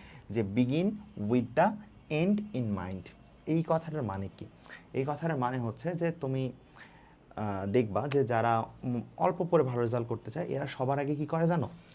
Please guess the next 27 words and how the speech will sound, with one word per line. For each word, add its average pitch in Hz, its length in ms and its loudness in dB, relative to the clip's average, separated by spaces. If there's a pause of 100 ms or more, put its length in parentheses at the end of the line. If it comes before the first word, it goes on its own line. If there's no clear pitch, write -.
(260)
এরা 117 160 4
সবার 127 380 2
আগে 147 160 -2
কোনো 143 220 -4
একটা 143 240 -4
চ্যাপ্টার 135 460 -2
যদি 135 180 0 (100)
পড়তে 139 280 -4
শুরু 123 280 -2
করে, 104 320 -2 (640)
তার 139 240 6
আগে 147 200 0
হচ্ছে 156 320 -4
কি 170 140 0 (120)
কোশ্চেন 139 400 -2
ব্যাংকটা 101 300 -2
ঘাটে। 101 260 -10 (640)
কি 135 100 0
ঘাটে 143 240 -2
সবার 151 280 0
আগে? 156 220 0 (420)
কোশ্চেন 127 420 0
ব্যাংক। - 260 -8 (2000)
কোশ্চেন 135 360 2
ব্যাংকটা 156 240 0
কেন 160 300 0
ঘাটে? 160 300 0